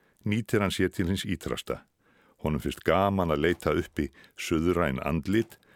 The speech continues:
og er almennt nefndur Casanova.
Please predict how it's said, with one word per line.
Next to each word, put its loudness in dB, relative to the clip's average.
og 2
er 0
almennt 0
nefndur -2
Casanova. 0